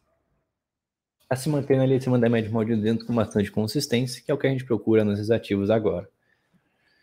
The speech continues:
Agro três, mesma toada, não tem um túnel mais a-, afunilado aqui, como tem a C L C entre cinquenta e um e vinte e quarenta e seis e sessenta, mas fato é que também tá estável entre trinta e três zero cinco e vinte e nove e vinte e cinco.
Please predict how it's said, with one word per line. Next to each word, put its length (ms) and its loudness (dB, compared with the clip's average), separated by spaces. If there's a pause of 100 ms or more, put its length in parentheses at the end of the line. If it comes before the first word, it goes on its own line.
(500)
Agro 280 8
três, 280 4
mesma 280 4
toada, 540 2
não 180 0
tem 200 2
um 100 2
túnel 500 4 (320)
mais 600 2
a-, 120 -14 (200)
afunilado 680 4
aqui, 180 0
como 220 -2
tem 160 0
a 60 0
C 100 0
L 100 2
C 180 -2
entre 180 -2
cinquenta 280 -4
e 60 0
um 20 0
e 40 -2
vinte 160 0
e 20 -12
quarenta 240 -4
e 20 -12
seis 220 0
e 20 4
sessenta, 400 2
mas 300 4
fato 280 4
é 20 0
que 100 -4
também 180 2
tá 120 2
estável 420 0 (1500)
entre 200 4
trinta 240 0
e 60 2
três 220 2
zero 160 6
cinco 400 -4
e 100 2
vinte 200 -6
e 40 -12
nove 260 0 (160)
e 80 -4
vinte 220 -4
e 40 -16
cinco. 340 -10